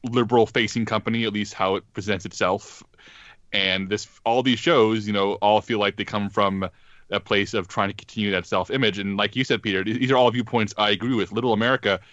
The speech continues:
to me, sounds great. I love the idea of each,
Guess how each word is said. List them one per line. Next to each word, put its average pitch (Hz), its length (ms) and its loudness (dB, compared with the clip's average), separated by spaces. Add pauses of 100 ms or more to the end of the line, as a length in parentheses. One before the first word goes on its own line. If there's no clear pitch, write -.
(220)
to 151 80 -6
me, 175 120 4
sounds 156 300 0
great. 170 280 0
I 110 60 -4
love 135 180 0
the 131 80 2
idea 110 300 2
of 101 400 -2 (160)
each, - 320 -8